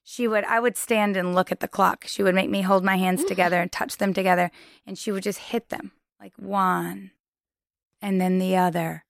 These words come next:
Speaker 1: for fifteen minutes. She would spank me all the time. I literally got spanked for everything imaginable. Like, she,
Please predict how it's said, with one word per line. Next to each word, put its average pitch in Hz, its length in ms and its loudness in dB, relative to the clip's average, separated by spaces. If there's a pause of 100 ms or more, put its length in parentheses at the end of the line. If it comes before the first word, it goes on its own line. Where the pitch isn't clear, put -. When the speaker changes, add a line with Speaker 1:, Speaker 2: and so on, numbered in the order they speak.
Speaker 1:
for 214 140 -4
fifteen 214 560 -2
minutes. - 400 -4 (1120)
She - 180 -10
would 190 180 -8
spank - 320 -6
me 220 220 -14 (1300)
all 226 340 2
the 208 160 0
time. 190 300 -2
I 240 140 2
literally 269 540 0
got - 240 0
spanked 208 340 -2
for 196 360 0 (760)
everything 226 960 0 (240)
imaginable. 180 880 -2 (720)
Like, 233 240 -4
she, 262 240 0